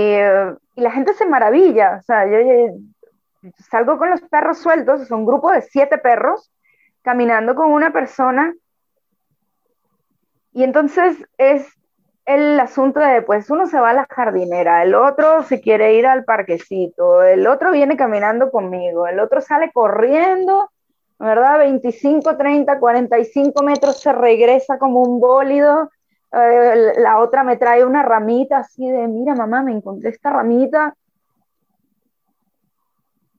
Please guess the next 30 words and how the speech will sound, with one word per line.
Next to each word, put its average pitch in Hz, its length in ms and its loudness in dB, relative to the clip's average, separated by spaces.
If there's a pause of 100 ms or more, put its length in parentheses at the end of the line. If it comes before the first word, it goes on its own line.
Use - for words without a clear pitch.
Y, 277 120 -2 (180)
y 262 60 2
la, 262 340 4
y 262 100 0
la 254 100 2
gente 269 260 -4
me 339 120 0
dice, 294 280 -2
"¿Cómo 294 180 -2
lo 330 200 2
haces? - 440 -8 (2000)
¿Cómo 247 180 -2
los 330 220 -2
controlas?". 208 720 -4 (1080)
Y 269 100 -2
ahí 277 180 4
es 311 100 2
donde 339 440 2
me 262 160 0
da 262 180 4
como 339 220 0
cierta 277 320 -2
compasión 262 480 -2
la 302 100 0
pregunta, 262 460 0
porque 240 220 0
la 220 160 4
respuesta 262 500 -2
siempre 254 520 2
es, 254 120 -6